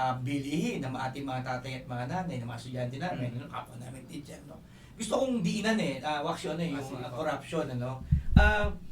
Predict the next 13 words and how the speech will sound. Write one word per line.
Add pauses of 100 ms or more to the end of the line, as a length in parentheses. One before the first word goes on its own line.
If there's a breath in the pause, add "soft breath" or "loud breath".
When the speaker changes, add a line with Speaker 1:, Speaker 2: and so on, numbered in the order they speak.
(340 loud breath)
Speaker 1:
at
y-,
ayan
yung
naglalabasan,
sabi
ko,
resurgence,
Speaker 2:
Mm.
Speaker 1:
no?
Dahil
sa
kabataan,